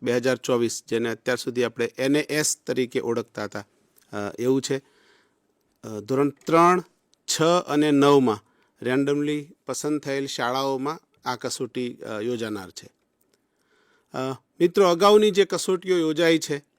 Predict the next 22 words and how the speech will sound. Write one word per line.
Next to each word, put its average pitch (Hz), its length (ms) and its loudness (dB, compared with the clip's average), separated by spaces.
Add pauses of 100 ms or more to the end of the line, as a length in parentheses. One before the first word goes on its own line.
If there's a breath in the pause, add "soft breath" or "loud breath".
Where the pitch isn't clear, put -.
(500)
અને 135 180 -4
આપણે 143 260 -2
જ્યારે 151 240 2
વર્ગખંડમાં 151 680 -2
કે 139 120 -6
એમાં 143 180 -2
જતા 139 260 -4
હોય 143 100 -2
કે 143 140 -8
શિક્ષકો 147 800 -6
સાથે 139 280 -6
વાત 135 300 -2
કરતા 139 240 -4
હોય, 147 100 0
ત્યારે 147 200 -4
મોટે 143 260 -2
ભાગે 165 240 0
શિક્ષકોનું 156 800 -4
કહેવાનું 147 360 -2
એવું 147 200 -2
હોય 147 120 -4
છે 139 180 -10